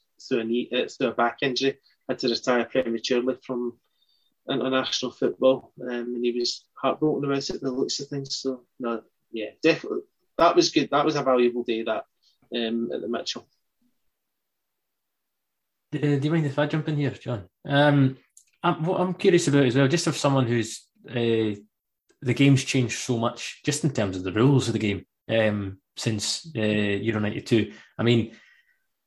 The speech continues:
Speaker 2: again, obviously, it was, it was before I was born, but the memories of, or, of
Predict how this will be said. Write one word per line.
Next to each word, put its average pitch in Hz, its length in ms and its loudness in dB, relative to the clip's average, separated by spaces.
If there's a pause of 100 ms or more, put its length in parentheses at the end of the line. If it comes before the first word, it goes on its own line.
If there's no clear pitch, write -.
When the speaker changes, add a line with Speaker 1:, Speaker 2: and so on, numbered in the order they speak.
(200)
Speaker 2:
again, 131 340 4
obviously, 110 380 -2
it 107 160 0
was, - 200 -10
it 110 80 -4
was 113 120 -6
before 117 280 0
I 110 60 2
was 104 140 0
born, 127 320 2
but - 160 -2 (180)
the 87 420 -4
memories 123 520 4
of, 101 260 -2 (540)
or, 110 420 -4
of 110 260 -6